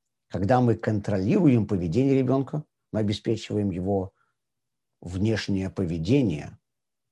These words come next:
правильным. В каждом из этих подходов есть только одна половина.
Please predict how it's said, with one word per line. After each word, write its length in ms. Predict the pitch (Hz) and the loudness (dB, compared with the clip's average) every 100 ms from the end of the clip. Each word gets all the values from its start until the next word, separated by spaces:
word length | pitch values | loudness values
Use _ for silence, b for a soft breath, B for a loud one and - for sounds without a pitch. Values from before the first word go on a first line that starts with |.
| _ _ _ | _ _ _
правильным. 500 | 95 82 69 - - - _ _ _ _ _ _ _ b b b b b b _ _ _ _ _ _ _ _ _ _ _ _ _ _ _ _ | 0 0 -2 -8 -12 -18 _ _ _ _ _ _ _ b b b b b b _ _ _ _ _ _ _ _ _ _ _ _ _ _ _ _
В 160 | - - | -20 -12
каждом 560 | - 165 208 156 165 143 | 4 8 8 8 8 8
из 60 | |
этих 240 | 135 123 - | 6 4 0
подходов 600 | 110 - 120 175 - _ _ 95 | -2 2 2 0 -6 _ _ -2
есть 180 | 117 | 2
только 200 | 147 120 | 2 4
одна 180 | 123 113 | 4 4
половина. 520 | 120 107 143 135 - | 2 2 2 0 -2